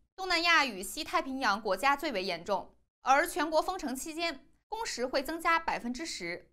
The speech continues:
会提高工时太长致死的风险。下面我们来看一下德国路透社，印度官方首次承认有新冠死者尸体被抛入河中，被印度教徒视为圣河的恒河浮尸图像，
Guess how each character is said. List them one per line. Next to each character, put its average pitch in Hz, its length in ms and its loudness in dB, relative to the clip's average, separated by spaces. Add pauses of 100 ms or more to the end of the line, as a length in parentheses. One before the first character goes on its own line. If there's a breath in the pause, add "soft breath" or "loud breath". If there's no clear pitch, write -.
(120)
会 302 240 2
提 285 160 -6
高 311 180 8
工 349 180 -4
时 233 140 -10
太 285 180 2
长 202 360 -2
致 240 160 -4
死 170 160 -10
的 151 100 -8
风 202 180 -8
险。 - 300 -6 (180)
下 403 160 8
面 370 160 6
我 311 60 4
们 240 100 4
来 226 120 8
看 285 200 2
一 269 60 -2
下 247 260 8
德 233 160 2
国 247 140 0
路 254 100 0
透 247 160 -2
社， 208 380 -4 (540)
印 403 180 0
度 320 180 2
官 349 240 0
方 349 220 2
首 - 220 0
次 302 200 -4
承 208 240 -6
认 220 340 0
有 226 220 0
新 381 240 -6
冠 381 160 4
死 262 160 -4
者 254 220 0
尸 302 220 -8
体 269 200 -10
被 208 200 -2
抛 240 180 2
入 240 100 0
河 190 200 -4
中， 240 280 -4 (220)
被 381 160 0
印 381 180 0
度 349 120 -2
教 320 180 4
徒 277 180 -4
视 302 160 -4
为 269 160 2
圣 285 220 0
河 208 160 0
的 196 100 4
恒 214 300 -6
河 202 220 -4
浮 220 260 -10
尸 320 240 -8
图 - 160 -12
像， - 360 -2